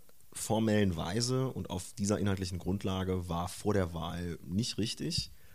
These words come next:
Ähm, man hätte das Ganze durch einen Parteitag verabschieden müssen und man hätte sich mal genauer angucken müssen, was sind eigentlich, äh, wirklich die inhaltlichen Punkte.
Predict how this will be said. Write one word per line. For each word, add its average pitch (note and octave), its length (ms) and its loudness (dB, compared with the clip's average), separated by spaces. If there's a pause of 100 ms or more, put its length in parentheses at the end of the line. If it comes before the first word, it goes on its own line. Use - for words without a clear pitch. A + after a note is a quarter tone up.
(260)
Ähm, F2+ 300 -2
man F2 140 0
hätte F#2+ 100 0
das F#2+ 160 -2
Ganze F2+ 220 -2
durch E2+ 140 0
einen F2 60 -8
Parteitag F#2 480 -6
verabschieden - 580 -2
müssen G#2 300 0
und D#2 140 -6
man F2 140 -2
hätte F#2+ 120 -2
sich F2+ 200 -4
mal E2+ 160 0
genauer E2 360 0
angucken F2+ 360 -2
müssen, E2 240 -2
was F2 140 -2
sind - 200 -8
eigentlich, E2 480 -6
äh, - 160 -8
wirklich F2 240 -6
die - 80 -10
inhaltlichen E2+ 400 -6
Punkte. - 400 -4